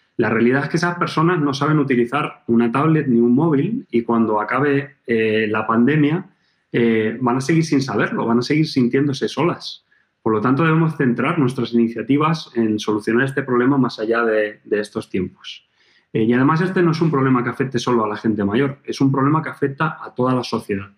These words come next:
En el caso concreto de la gente muy joven, eh, hemos visto algo muy paradójico y es que son los que más amigos tienen y, sin embargo, son los que más solos se sienten comparado con, con otros rangos de edad. Las personas que se sienten, eh, solas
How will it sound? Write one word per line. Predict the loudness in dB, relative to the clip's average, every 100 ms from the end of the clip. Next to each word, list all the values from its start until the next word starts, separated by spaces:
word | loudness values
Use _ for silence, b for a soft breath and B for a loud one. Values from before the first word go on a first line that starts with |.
| _ _ _ _
En | 0 2
el | 2
caso | 0 0
concreto | 0 2 0 0
de | 0
la | 0
gente | 0 2 4
muy | 2
joven, | 2 0 2 0 -2 -6 _ _ -4
eh, | 0 2 2 -2 -8 -20 _
hemos | 0 2 2
visto | 2 2
algo | 2 4
muy | 2
paradójico | 0 0 0 0 0 2
y | 0
es | -2
que | -6 -8
son | -2 0 0
los | -2 -4
que | 0
más | 0 2
amigos | 2 2 0
tienen | 0 0 2 -2 -4 _ _
y, | -6
sin | 0 2
embargo, | 4 2 2 0
son | -2 -2 2 2
los | 2
que | 0 0
más | 2 0 -8 -16
solos | -6 -2 -2 -2
se |
sienten | -2 0 2 0
comparado | -2 -2 0 0
con, | 0 0 0 -4 B B
con | -4 0 2 2 2
otros | 0 -2 0
rangos | 0 0 0
de | -2
edad. | -4 -4 -8 _ _ -4
Las | -4
personas | -2 -4 -2 -2
que | -2
se | -4 0
sienten, | 0 2 2 4 4 0 0
eh, | -2 0 0 0 -2 -6
solas | -6 -2 0 0 -2 -6 -12